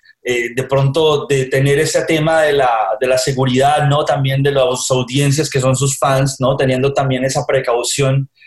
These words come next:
Eh, les queda un poquito como que, bueno, esto no va a ser igual, pero igual hay que darlo todo en el escenario. ¿Ya han ensayado o ya se han aventado algún concierto virtual? ¿O, o cómo está ese tema de que la gente no olvide que ustedes están ahí con música nueva,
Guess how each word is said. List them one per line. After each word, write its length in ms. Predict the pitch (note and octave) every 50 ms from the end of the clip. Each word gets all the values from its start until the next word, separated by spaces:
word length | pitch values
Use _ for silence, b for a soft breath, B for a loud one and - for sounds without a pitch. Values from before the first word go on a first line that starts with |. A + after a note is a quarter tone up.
| B B B B B
Eh, 600 | - C#3+ C#3+ C#3+ C#3 C3+ C3 C3 B2+ B2+ B2+ C3
les 220 | D3 D#3 C#3+ -
queda 200 | - F#3 E3+ F3
un 60 | F3+ -
poquito 400 | G#3 G#3 G3+ G#3 - G#3+ G#3 G3+
como 240 | G3 F#3 F3 E3
que, 100 | - D#3
bueno, 260 | D3 F3 F#3+ F3 D3+ C#3
esto 260 | C3+ - - G3 G3
no 140 | G3 G3 G3+
va 60 | G3
a 40 | G3
ser 160 | - G3+ F#3+
igual, 260 | G3 F#3+ F#3+ F3+ F3
pero 140 | F3+ - E3+
igual 180 | D3 D3 D3
hay 140 | D#3 E3 E3
que 100 | - G3
darlo 280 | F#3+ F#3 F#3 F#3 G3 G3 F#3+ -
todo 180 | - G3 G3 G3+
en 80 | G3
el 120 | F#3 F3 E3
escenario. 920 | D3+ C#3 - C#3+ C3+ C3 D3+ E3 F3 F#3 F#3 F3+ F#3 F#3+ F#3+ F#3+ F3+ F3+ b b b b b b b b b -
¿Ya 160 | D#3+ D#3 D#3
han 80 | E3 F3
ensayado 720 | F#3+ F#3 - F#3 D#3+ D3 D3+ D3+ D3+ D#3 D#3+ E3+ E3+ E3
o 100 | D3+ D3
ya 200 | D3+ - - -
se 80 | F#3
han 100 | F3 F3
aventado 460 | F3 E3+ E3 D3+ C#3 C3 D3+ D3 D3+
algún 260 | D#3+ D#3+ D#3+ D#3+ E3 D#3
concierto 560 | - E3+ E3+ - - E3+ E3 - - E3+ D#3+
virtual? 560 | D3+ C3+ C3+ - - E3 D#3+ D#3+ E3+ E3+ E3+
¿O, 60 | E3
o 160 | D3+ D#3 D3+
cómo 240 | - D#3+ D#3+ E3 F3
está 340 | F3+ - - G3+ F#3+ F#3+ G3+
ese 260 | G3 F#3+ G3 G#3 G#3
tema 300 | G#3 G#3 G3+ G3+ G3+ G3+ G3
de 160 | F#3+ F3 D#3+
que 120 | - D#3+
la 120 | D#3 C#3+ C3
gente 280 | C#3 C#3 D3 - F3
no 80 | F3+ F#3
olvide 340 | F3+ F3 F3 F#3+ G3+ G3+ F#3
que 60 | D#3+
ustedes 260 | C3+ - D3+ D#3+ E3+
están 280 | - - - D#3 D3 D#3
ahí 200 | D#3+ E3 E3+ E3+
con 140 | - F#3+ F3
música 380 | F3 F3+ F3 D#3+ - - D#3+
nueva, 260 | C#3 D#3+ F3 D#3 B2